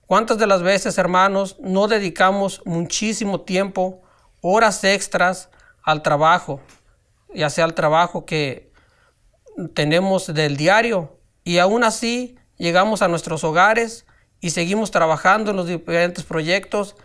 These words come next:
que tenemos en nuestro hogar? Muchas de las veces se nos llega la tarde, se llega la noche y aún seguimos trabajando y sin dar lugar a la familia, que también es una cosa muy importante,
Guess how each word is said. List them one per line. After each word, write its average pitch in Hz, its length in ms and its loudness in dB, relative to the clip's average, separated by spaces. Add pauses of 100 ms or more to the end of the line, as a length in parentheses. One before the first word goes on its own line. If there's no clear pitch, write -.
(280)
que 165 120 -4
tenemos 175 420 -2
en - 60 -4
nuestro 151 260 -4
hogar? 190 340 0 (960)
Muchas 208 280 -2
de 208 80 2
las 185 160 2
veces 220 600 -2 (300)
se - 160 -4
nos 165 140 0
llega 180 240 2
la 156 180 -2
tarde, 190 520 0
se 160 200 -8
llega 190 240 2
la 170 140 2
noche 208 520 -4 (360)
y 165 100 -2
aún 196 200 2
seguimos 208 460 -2
trabajando 156 800 -2 (1080)
y 180 240 -4
sin 175 260 -2
dar 196 260 4
lugar 190 580 2 (400)
a - 120 -4
la 143 120 -2
familia, 208 760 -2
que 170 140 -6
también 165 520 0
es 220 120 -6
una 208 200 -4
cosa 190 240 -4
muy 170 240 -4
importante, 160 800 -6